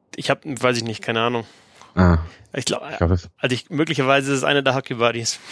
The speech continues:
Speaker 1: <laughs>
Speaker 2: Möglicherweise, lassen wir es so, lassen wir es so stehen, ja.
Speaker 1: <laughs> Möglicherweise bin's nicht ich.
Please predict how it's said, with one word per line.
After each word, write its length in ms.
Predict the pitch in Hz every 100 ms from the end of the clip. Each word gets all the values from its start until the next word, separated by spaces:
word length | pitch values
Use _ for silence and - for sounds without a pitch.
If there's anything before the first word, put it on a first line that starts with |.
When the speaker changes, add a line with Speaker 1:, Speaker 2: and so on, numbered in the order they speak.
| - 156 -
Speaker 1:
<laughs> 100 | 101
Speaker 2:
Möglicherweise, 680 | 127 127 156 127 120 110
lassen 240 | 107 135 151
wir 60 |
es 80 | 139
so, 60 | 127
lassen 360 | 110 - 127 135
wir 40 |
es 120 | 110 113
so 80 |
stehen, 300 | 113 117 101 85
ja. 100 | 107
Speaker 1:
<laughs> 20 |
Möglicherweise 560 | 156 143 135 135 139
bin's 240 | 135 139 156
nicht 180 | 151 151
ich. 260 | 147 -